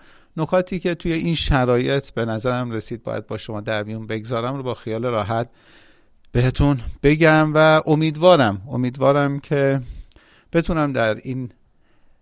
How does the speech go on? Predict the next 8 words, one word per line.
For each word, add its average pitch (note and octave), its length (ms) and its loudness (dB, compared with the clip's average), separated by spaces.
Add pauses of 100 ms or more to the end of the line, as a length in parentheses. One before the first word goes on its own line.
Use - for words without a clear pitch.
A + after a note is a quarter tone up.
(280)
فضای B2+ 840 2
تا G#2+ 220 -6
اندازه‌ای G#2 600 -4
متشنج G#2+ 880 -6
و G2+ 160 -2
شبهه G2+ 320 -8
زدهٔ G2+ 400 -8
جامعه A#2+ 840 -6